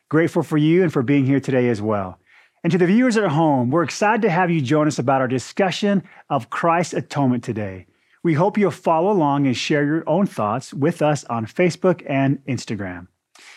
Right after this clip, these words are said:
Today, we've selected two topics to discuss that relate to passages found in Matthew chapter twenty-seven,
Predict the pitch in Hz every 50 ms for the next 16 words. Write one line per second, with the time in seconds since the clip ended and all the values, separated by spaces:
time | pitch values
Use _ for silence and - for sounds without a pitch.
0 | - _ _ _ - 190 220 262 269 247 202 208 196 - - 196 175 175 170 -
1 | - 160 135 - - 220 - - 165 151 - 170 143 - - - 143 135 120 -
2 | - - 135 135 135 123 - - - 170 156 165 160 170 214 247 - - - 214
3 | - _ - 175 175 165 - - 165 170 185 - - - - 143 139 135 139 139
4 | 139 - - 143 127 127 117 120 135 156 175 175 170 - 208 214 208 208 - -
5 | 143 - - 110 - - 135 117 110 101 - - 139 147 208 254 247